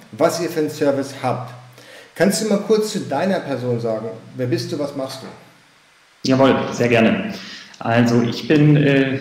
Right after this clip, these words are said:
Speaker 2: wie gesagt, Nico, Gründer und Geschäftsführer von Amalendo. Ähm, wir haben Amalendo dieses Jahr auch erst gestartet,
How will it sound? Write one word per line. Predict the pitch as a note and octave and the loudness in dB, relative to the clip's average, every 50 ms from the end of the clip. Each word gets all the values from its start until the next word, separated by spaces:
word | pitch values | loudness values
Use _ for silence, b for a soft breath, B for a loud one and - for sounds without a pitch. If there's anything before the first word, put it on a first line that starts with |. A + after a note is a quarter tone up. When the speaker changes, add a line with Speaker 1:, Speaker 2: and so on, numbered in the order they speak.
| - | -4
Speaker 2:
wie | - C#3+ | -4 -2
gesagt, | C#3 C3+ B2+ A#2 A#2+ C#3+ | 2 2 2 2 2 2
Nico, | E3+ - - D#3+ | 0 2 2 0
Gründer | D3+ - A2+ B2 C#3 D3 C#3+ D3+ D3+ D3 D3 C3+ B2+ | 2 2 2 4 4 4 4 4 4 4 4 4 2
und | B2 - | 0 -2
Geschäftsführer | - B2+ C#3+ C3 B2+ - - - - C3 C3 B2+ B2 A#2+ A#2+ | -2 -2 -2 -2 -2 -4 -8 -4 -2 -2 0 0 0 -2 -4
von | B2 A#2 - | -6 -8 -4
Amalendo. | - A2 A2 G#2 G#2+ A#2+ C#3 D3 D#3 D#3 D3+ - - - - _ _ _ _ _ _ _ _ _ - - - - - - - - | -4 -4 -4 -4 -4 -4 -4 -4 -4 -6 -6 -8 -12 -20 -20 _ _ _ _ _ _ _ _ _ -20 -20 -18 -18 -18 -16 -8 -2
Ähm, | B2 A2+ A2 A2 A2+ A2 A2 - B B B B B B B - | 0 2 2 4 4 2 2 0 B B B B B B B -10
wir | A#2+ A#2+ C3 D3+ D3+ C#3+ - | -2 2 4 4 6 6 4
haben | C3 C#3 C3+ C3+ | 4 4 4 4
Amalendo | B2 B2+ B2 A#2+ A#2+ A#2+ C#3 D3+ D3 C#3+ C#3+ C#3+ C#3+ C#3 C#3+ C#3 - | 4 4 4 6 6 6 6 6 6 4 6 4 4 4 2 -2 0
dieses | D#3+ G3 G#3 F#3 - F3+ | 0 2 2 2 2 2
Jahr | D#3+ D3 | 4 4
auch | D3 C#3+ | 4 2
erst | - C3+ C3 - - | 2 0 -2 -2 -4
gestartet, | B2 - - - G2+ A2 B2+ - - F#3 F#3 | -6 -6 -6 -6 -4 -6 -4 -2 -4 -4 -4